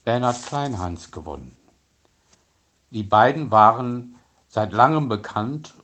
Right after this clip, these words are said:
und befreundet. Es war kurz vor seinem Tod, als Kleinhans die Figuren für den Ibbenbürener Skulpturengang schuf.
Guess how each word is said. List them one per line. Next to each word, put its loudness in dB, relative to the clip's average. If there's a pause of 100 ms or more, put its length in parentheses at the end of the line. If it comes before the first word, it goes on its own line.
(100)
und -10
befreundet. -4 (1300)
Es -6
war 2
kurz -2
vor -2
seinem 0
Tod, -2
als -4
Kleinhans -6 (380)
die -10
Figuren -4 (160)
für -2
den -2
Ibbenbürener -2
Skulpturengang -4
schuf. -16